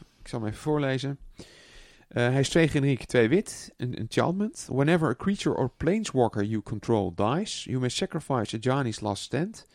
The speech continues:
If you do, create a four four white avatar creature token with flying.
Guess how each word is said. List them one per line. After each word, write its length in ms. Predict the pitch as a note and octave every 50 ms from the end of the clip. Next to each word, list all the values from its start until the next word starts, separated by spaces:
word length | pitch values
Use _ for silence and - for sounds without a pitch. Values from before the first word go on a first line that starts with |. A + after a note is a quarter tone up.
| _ - - - - - _ _
If 160 | - E3+ C3+
you 120 | C3 C3 A2+
do, 200 | C3 E3 G3+ G3+
create 340 | - - D3 C#3 C3+ C3 B2
a 20 |
four 260 | B2 - - D3 D#3
four 260 | C#3+ - C3 A#2+ A2+ G#2
white 340 | A2+ B2 B2+ C3+ - - - _
avatar 480 | - B2+ - - - B2 A#2+ A#2 A2+ -
creature 400 | - - B2 A#2 - - G#2 - - -
token 360 | - A#2 A2 - - G#2+ G2
with 140 | F#2+ F#2 -
flying. 520 | - - C3 A#2+ A#2 G2+ F2+ F#2 G2 G#2+